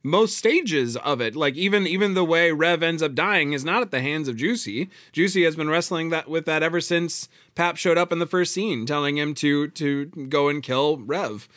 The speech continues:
Um, he's, he's, he's, you know, wrestling with it, and it's, you know, you're wondering whether he'll do it or not, but he doesn't.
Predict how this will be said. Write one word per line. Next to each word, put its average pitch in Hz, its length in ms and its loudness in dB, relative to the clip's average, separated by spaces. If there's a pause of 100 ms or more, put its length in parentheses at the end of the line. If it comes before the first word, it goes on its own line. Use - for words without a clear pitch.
(340)
Um, 131 300 2
he's, 139 320 0
he's, 135 240 0
he's, 127 320 0
you 143 120 -4
know, 131 280 0
wrestling 214 360 0
with 170 140 2
it, 226 100 0
and 147 440 0
it's, 131 180 -6
you 135 260 -4
know, 139 220 -2
you're 135 120 0
wondering 151 360 4
whether 147 240 4
he'll 156 120 2
do 190 220 4
it 160 80 2
or 123 80 0
not, 123 240 -4
but 170 100 0
he 226 60 2
doesn't. 285 460 -2